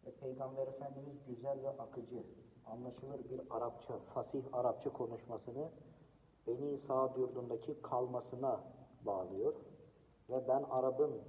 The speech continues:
ene efsahul Arabi, ben Arap'ın en fasih olanıyım. La fahra fihi", bunda hiçbir övünç yoktur. Halime binti Ebu Züeyb. Bir başka annesi, şuraya dört diyelim. Mesela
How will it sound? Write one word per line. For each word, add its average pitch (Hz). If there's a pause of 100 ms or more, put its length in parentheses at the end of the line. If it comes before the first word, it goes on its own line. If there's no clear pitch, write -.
(120)
ene 127
efsahul 131
Arabi, 120
ben 127
Arap'ın 120
en 127
fasih 127
olanıyım. 110
La 120
fahra -
fihi", -
bunda 113
hiçbir 117
övünç 113
yoktur. 123 (840)
Halime 131
binti 131 (100)
Ebu 120
Züeyb. 104 (920)
Bir 131
başka 156
annesi, 120 (1900)
şuraya 123
dört 127
diyelim. - (1500)
Mesela 95